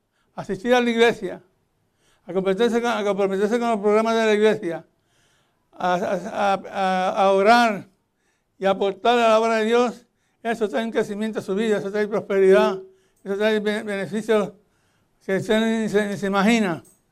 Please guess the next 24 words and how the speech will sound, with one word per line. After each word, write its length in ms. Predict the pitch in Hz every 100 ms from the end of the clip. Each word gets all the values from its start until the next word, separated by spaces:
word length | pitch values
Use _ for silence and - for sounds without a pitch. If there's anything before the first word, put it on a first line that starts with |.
| _ _ _ _
Yo 140 | 208
le, 280 | 214 220 208
yo 160 | 202 226
le, 500 | 226 220 214 208 208
yo 60 |
le 160 | 214 226
recompensa 720 | 226 214 226 214 214 208 185 _ _ _ -
lo 100 | 196
que 60 |
usted 260 | 196 208 214
da 440 | 220 226 208 190 _ _ _ _ _ _ _ _ -
en 220 | 190 190
diferentes 560 | 190 185 202 214 247 -
formas, 480 | 233 226 190 156 -
alabado 320 | 165 170 185
sea 120 | 190
el 60 | 185
nombre 180 | 180
de 60 | 165
Jesús. 200 | 190 175 - _ _ _ _ _ -
Pero 160 | 185
un 60 | 214
cristiano 480 | 240 226 262 254 254
que 480 | 240 226 202 -